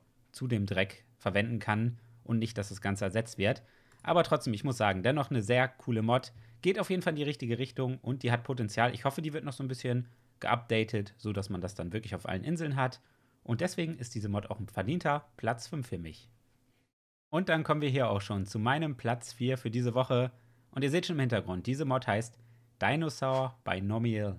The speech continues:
Names. Und was diese Mod macht, ist auch relativ simpel, denn sie ändert sozusagen die Namen der Dinosaurier in den vollen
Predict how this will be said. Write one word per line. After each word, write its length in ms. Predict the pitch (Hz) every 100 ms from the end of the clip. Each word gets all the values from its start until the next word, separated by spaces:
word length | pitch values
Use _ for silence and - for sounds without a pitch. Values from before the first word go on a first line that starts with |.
| 87
Names. 640 | 92 110 113 85 73 - - - _ _ -
Und 240 | 123 123
was 140 | 131
diese 240 | - 175 170
Mod 180 | 151 135
macht, 300 | 131 - -
ist 120 | -
auch 200 | 123 -
relativ 360 | 143 160 160
simpel, 520 | 131 156 - 107 139 - - - -
denn 200 | 143 196
sie 160 | 170 165
ändert 340 | 131 135 131
sozusagen 720 | 123 110 110 104 101 101 98
die 320 | 98 95 92 95 _ _ _ _
Namen 360 | 107 113 156 196
der 120 | 180
Dinosaurier 600 | 165 156 143 139 110 92
in 120 | 113
den 120 | 117
vollen 580 | 117 - 156 175 185 196